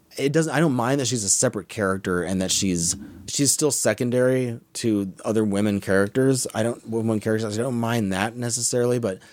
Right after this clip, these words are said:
I wish they could have worked her more into the plot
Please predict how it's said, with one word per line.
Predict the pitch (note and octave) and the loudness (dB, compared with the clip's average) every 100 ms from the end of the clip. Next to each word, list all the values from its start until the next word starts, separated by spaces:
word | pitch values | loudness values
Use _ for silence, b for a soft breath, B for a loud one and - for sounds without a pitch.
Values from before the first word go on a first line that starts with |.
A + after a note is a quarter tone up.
| B B | B B
I | - | -2
wish | B2+ C#3 | 2 2
they | C3 A#2+ | 4 2
could | D3 | 4
have | A#2 | 4
worked | G#2 B2+ B2 | 4 2 2
her | C3 | 0
more | A2 A#2+ D3 D3+ | 2 2 2 2
into | C#3+ B2+ A#2 | 2 -2 0
the | F#2+ | -2
plot | - - C#2 G#1+ - | -4 -6 -6 -8 -14